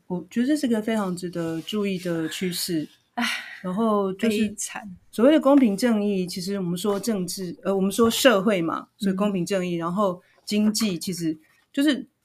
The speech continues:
Speaker 1: 社会没有这，没有社会的公平正义，很可能一，一大部分因素是因为经济。
Speaker 2: 经济，没错，我觉得那是根本。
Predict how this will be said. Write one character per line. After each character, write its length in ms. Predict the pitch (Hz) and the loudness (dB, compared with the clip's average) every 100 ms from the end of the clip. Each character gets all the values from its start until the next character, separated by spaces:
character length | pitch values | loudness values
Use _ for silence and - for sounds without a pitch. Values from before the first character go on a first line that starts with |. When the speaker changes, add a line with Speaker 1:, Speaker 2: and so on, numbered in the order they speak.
| - | -10
Speaker 1:
社 280 | - 320 277 | 0 4 6
会 260 | 269 240 | 6 4
没 140 | - 277 | 4 6
有 200 | 233 226 | 6 4
这， 280 | 226 262 208 | -2 -2 4
没 100 | 254 | 4
有 100 | 240 | 4
社 220 | 269 247 | 2 2
会 60 | |
的 60 | 220 | 2
公 120 | 226 | 2
平 140 | 220 202 | 0 0
正 140 | 220 | -2
义， 100 | 202 | -2
很 100 | 196 | -4
可 120 | 202 | -6
能 120 | 185 170 | -6 -6
一， 100 | 170 | -6
一 140 | 190 | -6
大 140 | 214 | -6
部 80 | 202 | -4
分 180 | 196 190 | -6 -4
因 140 | 185 | -4
素 140 | 185 180 | -4 -8
是 180 | 175 175 | -8 -8
因 140 | 175 | -6
为 160 | 170 160 | -6 -6
经 160 | 170 | -6
济。 80 | 170 | -4
Speaker 2:
经 140 | 185 | -4
济， 340 | 160 180 - 196 - | -4 -6 -10 -16 -18
没 200 | 185 190 | -18 -16
错， 320 | - 208 196 | -12 -10 -8
我 40 | 196 | -6
觉 120 | 226 | -2
得 60 | |
那 80 | 233 | -2
是 100 | 220 | -4
根 240 | 220 180 180 | -8 -12 -14
本。 300 | - - | -16 -18